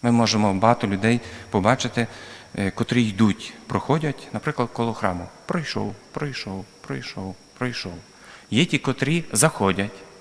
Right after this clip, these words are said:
зайшов і вийшов, зайшов і вийшов. А є ті, котрі приходять, прийшов, сідає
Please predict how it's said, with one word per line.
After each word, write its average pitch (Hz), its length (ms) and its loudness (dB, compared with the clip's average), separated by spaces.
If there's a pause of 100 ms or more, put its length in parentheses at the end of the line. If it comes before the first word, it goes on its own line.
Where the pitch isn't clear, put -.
(140)
зайшов 156 460 -4
і 226 60 -4
вийшов, 92 480 -8
зайшов 127 420 -8
і 92 40 -8
вийшов. 92 360 -8 (720)
А 110 80 -2
є 120 160 2
ті, 123 120 -6
котрі 120 280 -2
приходять, 90 840 -4 (580)
прийшов, 135 460 -2
сідає 104 600 -4